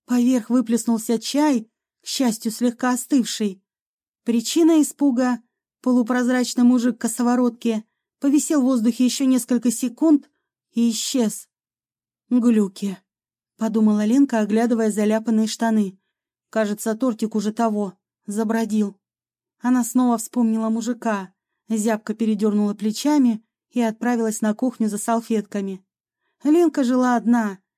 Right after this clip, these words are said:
никаких мужиков в квартире не водилось уже лет пять, тем более таких допотопных. Она подумывала завести кота,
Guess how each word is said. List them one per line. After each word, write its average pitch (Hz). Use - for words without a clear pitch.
никаких 247
мужиков 240
в -
квартире 254
не 247
водилось 247
уже 226
лет 233
пять, 240
тем 220
более 233
таких 208
допотопных. 208
Она 233
подумывала 220
завести 226
кота, 233